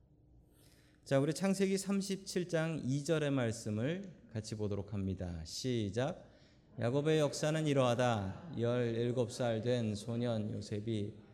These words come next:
아버지의 첩들인 비라와 실바가 낳은 형들과 함께 양을 치는데 요셉은 형들의 허물을 아버지에게 일러 바치곤 하였다."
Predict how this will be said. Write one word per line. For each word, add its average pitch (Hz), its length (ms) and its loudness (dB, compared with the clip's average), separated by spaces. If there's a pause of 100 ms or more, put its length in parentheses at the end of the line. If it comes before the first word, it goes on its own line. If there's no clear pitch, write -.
(180)
아버지의 110 600 -2
첩들인 113 680 -2
비라와 107 800 -4
실바가 113 540 -4
낳은 107 440 -2
형들과 113 720 0
함께 104 680 -2 (1500)
양을 135 340 4
치는데 120 840 2
요셉은 117 580 0
형들의 123 600 2
허물을 120 640 0
아버지에게 107 840 0
일러 107 280 0
바치곤 110 720 -2
하였다." 104 600 -2